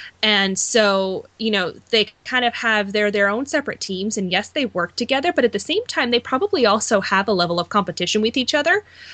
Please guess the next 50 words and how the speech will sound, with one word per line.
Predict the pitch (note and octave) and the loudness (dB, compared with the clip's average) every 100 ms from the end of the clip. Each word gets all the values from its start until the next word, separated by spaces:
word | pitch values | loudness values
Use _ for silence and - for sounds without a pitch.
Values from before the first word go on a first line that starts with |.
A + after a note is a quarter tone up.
| - | -2
Like, | G#3+ G#3 | 0 2
this | C#4 D#4 | 0 0
is | C4+ | 2
Starling | B3+ A#3 A3+ G#3 | 4 4 4 0
City, | G#3+ E3+ | -2 -2
we're | D#3+ F#3+ | -4 -4
Team | - A3+ | -2 0
Arrow, | F3+ - | 0 -2
we | D#3 F3 | -6 -8
can | F#3+ | -6
take | - F#3 | -4 -4
care | F#3+ F3 | -2 -4
of | E3 | -4
Starling. | - E3+ E3 - - - _ _ - | -2 0 -2 -6 -12 -20 _ _ 0
Whereas | G#3 F#3+ | 2 2
Team | - B3 A3 | 0 -2 0
Flash | - A3+ A3 | 0 0 0
is | A3+ G3+ | -2 0
all, | F#3 E3+ - F#3 F3 | 0 -2 -4 -14 0
this | A3 G#3 A3+ | 0 2 0
is, | F#3+ F3+ - - - - | 0 0 -6 -16 -20 -4
th-, | A3 - | -2 0
this | F3 G3+ A3+ | 0 0 0
is | |
Central | - G#3 G3 B3 | -2 -2 -2 -4
City, | - - - | -6 -8 -8
we're | G3 G#3+ G#3 | -2 2 4
Team | - A3+ F#3+ | 2 -2 -4
Flash, | - C4 D#3+ - - _ _ F#3+ | -2 -2 -2 -6 -10 _ _ -6
we | G#3 | -4
can | G#3+ | -4
take | F#3+ G3 | -2 -2
care | - B3 C#4+ | 0 2 2
of | |
Central | - F3+ D3 E3 | 0 -4 -6 -6
City. | - E3 - - - - - | -4 -6 -10 -20 -20 -20 -2
But | - | 2
Andrew | A3 A#3+ B3+ C4+ B3 A3+ - _ | 2 2 2 0 2 0 -2 _
suggested | - - - G#3+ A#3 A3 - G#3+ | -12 -4 -2 2 2 2 0 0
that | G3 | 0
there | G3 F#3+ | -4 -2
might | G3 F#3+ | -2 -2
be | A3+ | -4
a | F#3+ | -6
point | - - E4+ - | -6 -6 -4 -2
where | F#3+ G3 | 0 0
one | F#3 B3 | 0 2
or | C4 | 2
the | G#3 | 2
other | - B3+ A3+ F3 | 0 2 4 2